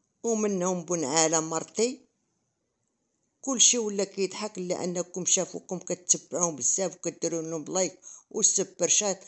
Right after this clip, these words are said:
انا ما كنهضرش على الناس اللي م-، اللي عا كيتفرجوا فيهم،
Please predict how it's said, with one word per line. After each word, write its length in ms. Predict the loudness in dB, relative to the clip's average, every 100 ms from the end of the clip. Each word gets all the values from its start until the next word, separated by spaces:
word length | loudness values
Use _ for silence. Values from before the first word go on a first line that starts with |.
| -20 -18 -4
انا 160 | 0 0
ما 100 | 0
كنهضرش 520 | 0 0 2 4 4
على 160 | 2
الناس 520 | -4 -2 0 2 2 0 _ _ _ _ _ _ _ _ _ _ _ _ _ _ -2
اللي 280 | -2 0
م-، 300 | 0 0 -2 -4 -4
اللي 280 | 2 4
عا 100 | 4
كيتفرجوا 840 | 4 4 2 2 -2 0 2 2 2
فيهم، 360 | 2 0 0